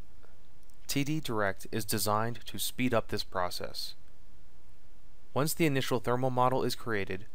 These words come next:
the thermal engineer need only make changes in T D Direct,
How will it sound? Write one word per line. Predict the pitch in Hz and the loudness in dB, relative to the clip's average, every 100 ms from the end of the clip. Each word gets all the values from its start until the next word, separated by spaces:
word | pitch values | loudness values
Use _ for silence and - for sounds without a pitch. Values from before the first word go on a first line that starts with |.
| - - - | -2 -2 -2
the | |
thermal | 110 123 123 120 | 0 0 2 0
engineer | 113 110 120 120 101 | 0 0 0 0 0
need | 104 - | 0 0
only | 113 120 | 0 0
make | 113 98 | 0 -2
changes | - 113 110 113 | -2 -2 -2 -2
in | 95 | -2
T | - 113 | -2 -2
D | 104 | -2
Direct, | 98 101 113 - | -2 0 -2 -2